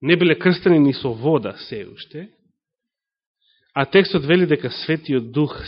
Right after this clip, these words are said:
слегол над сите што го слушаат Словото. Овде гледаме прв случај,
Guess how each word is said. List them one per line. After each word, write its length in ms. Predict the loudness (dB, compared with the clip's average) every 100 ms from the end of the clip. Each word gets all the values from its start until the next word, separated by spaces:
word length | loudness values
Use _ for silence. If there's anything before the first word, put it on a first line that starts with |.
| -14
слегол 420 | -2 0 2 2
над 240 | 2 0 -2
сите 280 | -6 -6 -8
што 180 | -6
го 160 | -8 -8
слушаат 500 | -12 -14 -12 -14 -16 -20 -16
Словото. 480 | -14 -14 -18 _ _ _ _ _ _ _ _ _ _ _ _ _ _ _ _ _
Овде 200 | 0 2
гледаме 440 | 6 6 6 4 4
прв 180 | 2 2 -2
случај, 680 | -2 -2 0 -4 -6 -16 _